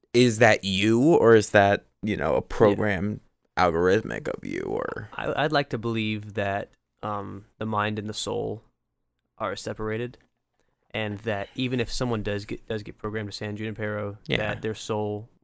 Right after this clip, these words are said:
Speaker 2: would still go to heaven. But, I mean, if, then again, if you choose
Speaker 1: Your soul
Speaker 2: not
Speaker 1: is
Speaker 2: to
Speaker 1: something
Speaker 2: go into the
Speaker 1: different
Speaker 2: afterlife,
Speaker 1: of your
Speaker 2: then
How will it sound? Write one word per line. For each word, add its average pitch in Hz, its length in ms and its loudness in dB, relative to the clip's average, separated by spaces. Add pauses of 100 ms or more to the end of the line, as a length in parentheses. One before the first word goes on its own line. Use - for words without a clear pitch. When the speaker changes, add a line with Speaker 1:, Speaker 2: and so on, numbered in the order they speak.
(220)
Speaker 2:
would 113 160 -10
still 113 220 -8
go 110 140 -6
to 104 80 -8
heaven. 107 320 -8 (800)
But, 107 340 -4
I 107 60 -10
mean, 101 360 -8 (420)
if, 117 220 -12
then 120 120 -2
again, 113 260 2
if - 140 -8
you 120 220 -4
choose - 320 -6
Speaker 1:
Your 131 100 8
soul 151 260 10
Speaker 2:
not 143 60 10
Speaker 1:
is 127 60 4
Speaker 2:
to - 40 -2
Speaker 1:
something 117 260 6
Speaker 2:
go 113 60 4
into 107 140 4
the 107 80 10
Speaker 1:
different 104 320 4
Speaker 2:
afterlife, 107 380 -6
Speaker 1:
of 98 200 6
your 95 100 0
Speaker 2:
then 104 180 -8